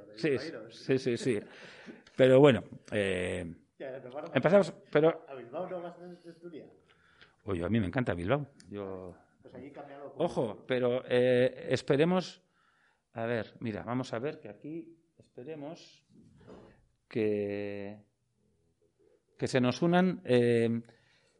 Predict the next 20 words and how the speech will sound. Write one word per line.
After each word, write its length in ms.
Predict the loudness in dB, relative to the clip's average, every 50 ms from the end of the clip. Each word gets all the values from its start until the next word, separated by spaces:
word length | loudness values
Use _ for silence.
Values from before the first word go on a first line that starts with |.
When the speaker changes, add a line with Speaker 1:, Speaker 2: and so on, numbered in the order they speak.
| _ _
Speaker 2:
del 220 | -4 -2 -2 -2
grupo 260 | 0 -2 0 2 4 6
de 120 | 6 6
Terbi 300 | 6 4 2 2 2 2
de 100 | 2 4
Bilbao, 300 | 4 4 4 4 4 2
si 120 | 2 0 0
el 80 | 2 2
endalce 560 | 2 0 -2 -2 -2 -2 -2 -2 0 -2 -2
va 100 | -4 -4
bien. 340 | -4 -2 -2 -2 -2 -4 -6 -12 -20 -20 _ _ _ _ _ _
Eh, 480 | -6 -4 -4 -4 -4 -4 -6 -6 -8 -8 -2
bueno, 180 | 0 2 2 2 2
en, 340 | 0 0 0 -2 -4 -6 -8 -10
en, 140 | -12 0 0 0 -2 -2 _ _ _ _ _ _ _
aquí 320 | -10 -4 -2 -2 -2 -2
en, 140 | -2 -4 -6
en 180 | -4 -4 -4 -4
Euskadi 320 | -4 -2 -2 -2 -2 -2
tenemos 420 | -2 -2 -2 -2 -4 -4 -6 -10